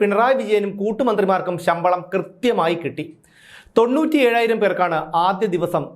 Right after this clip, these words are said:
ശമ്പളം കിട്ടേണ്ടിയിരുന്നത്. രണ്ടാം തീയതിയായ ഇന്നും ശമ്പളം കിട്ടിയിട്ടില്ല. ഞായറാഴ്ചയായതുകൊണ്ട് നാളെയും കിട്ടില്ല.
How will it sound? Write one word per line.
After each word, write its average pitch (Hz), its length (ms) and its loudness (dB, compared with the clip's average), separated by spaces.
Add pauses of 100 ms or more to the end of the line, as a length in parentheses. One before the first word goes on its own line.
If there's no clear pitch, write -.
(100)
ശമ്പളം 180 360 0
കിട്ടേണ്ടിയിരുന്നത്. 151 680 0 (480)
രണ്ടാം 185 340 0
തീയതിയായ 175 540 2 (240)
ഇന്നും 196 220 0 (200)
ശമ്പളം 160 340 2
കിട്ടിയിട്ടില്ല. 151 420 0 (800)
ഞായറാഴ്ചയായതുകൊണ്ട് 208 1120 2 (280)
നാളെയും 190 440 0
കിട്ടില്ല. 131 260 -6